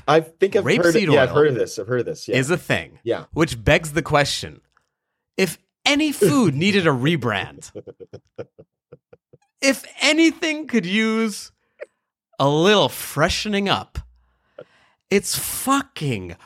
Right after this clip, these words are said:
Speaker 2: rapeseed oil.
Speaker 1: Yeah. Okay,
Speaker 2: Yet
Speaker 1: good.
Speaker 2: they,
Speaker 1: Yeah.
Speaker 2: they stick with it? Who is the, <laughs> who is the president of rapeseed oil who's like, Uh, Granddaddy, I, I really think we need to change. No!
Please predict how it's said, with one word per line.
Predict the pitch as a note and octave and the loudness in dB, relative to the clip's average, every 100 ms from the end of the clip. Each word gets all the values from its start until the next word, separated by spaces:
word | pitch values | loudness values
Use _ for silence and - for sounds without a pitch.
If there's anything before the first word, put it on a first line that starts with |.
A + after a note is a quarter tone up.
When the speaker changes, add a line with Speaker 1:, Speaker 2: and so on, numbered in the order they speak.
| _ - | _ -10
Speaker 2:
rapeseed | G#2+ A2 G3+ C#4+ - - A#2 F#2+ F2 | -4 4 4 4 0 -8 -6 -8 -10
oil. | B1+ G1+ G1+ G1+ _ | -12 -14 -16 -20 _
Speaker 1:
Yeah. | G#2 A2 G2 E2 _ _ | -6 -2 -2 -6 _ _
Okay, | C3 | 2
Speaker 2:
Yet | F3+ A2 | 4 2
Speaker 1:
good. | C#3+ | 2
Speaker 2:
they, | D3+ C3+ - _ | 2 2 -4 _
Speaker 1:
Yeah. | - - | -8 0
Speaker 2:
they | C3+ | 0
stick | B2+ - - G#3 - | 0 -6 -2 0 0
with | D#3 F#3+ - | 0 -4 -2
it? | E4+ - _ _ _ _ | -4 -4 _ _ _ _
Who | D#3 C4 D#4+ | 2 4 6
is | D#4 C#4+ | 4 2
the, | - - - - - - - A#4+ | 0 0 -6 -14 -18 -20 -2 2
<laughs> | - - - A3+ - - - _ | 2 0 -14 -14 -16 -18 -20 _
who | - G#3+ B3+ C4 | -4 2 4 4
is | B3 | 4
the | A3+ | 2
president | - F#3+ - E3 D3 C#3+ C3+ - - _ - | 0 -2 -2 -2 -2 -2 -4 -10 -20 _ -2
of | C#3 | -2
rapeseed | B2 D3 D#3+ C#3 C3 | 0 2 2 0 2
oil | A#2 G#2+ G#2+ | 4 4 2
who's | A2+ A#2 | 0 -2
like, | A2+ - | -4 -6
Uh, | - G2 F#2 - - - _ _ - | -6 -6 -8 -16 -20 -20 _ _ 0
Granddaddy, | D3+ F3 C3+ G#2+ F#2 | 2 2 0 -2 -2
I, | G2+ A2+ - - - | -6 -6 -12 -20 -8
I | C3+ | -6
really | B2 C#3 G3+ G3+ | -4 2 2 2
think | F#3 E3 A#2 F#2+ - _ _ _ _ _ _ | -2 -2 -2 -4 -18 _ _ _ _ _ _
we | C3+ | -10
need | D3 D3 | -10 -10
to | B2 | -12
change. | G#2 - | -16 -8
No! | C3 G#3 A3+ G#3 D3+ | 0 2 4 2 -2